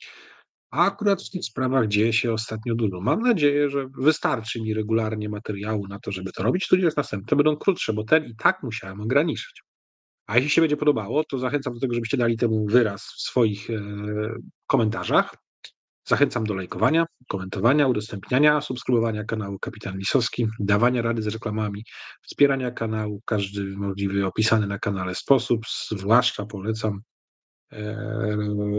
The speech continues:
najwygodniejsze dla nas twórców, moim zdaniem, e, sposoby wspierania poprzez Patronite oraz Supi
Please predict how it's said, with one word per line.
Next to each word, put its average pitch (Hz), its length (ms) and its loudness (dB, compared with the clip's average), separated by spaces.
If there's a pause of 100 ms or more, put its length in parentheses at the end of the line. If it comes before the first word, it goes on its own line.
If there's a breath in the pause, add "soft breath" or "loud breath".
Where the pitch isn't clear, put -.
najwygodniejsze 117 760 2
dla 101 360 -6
nas 101 160 -10
twórców, 107 460 0 (520)
moim 107 480 2
zdaniem, 101 440 -6 (1120)
e, 113 280 0
sposoby 110 400 2
wspierania 104 400 0
poprzez - 320 -6
Patronite 113 760 2
oraz - 420 -4
Supi 127 540 4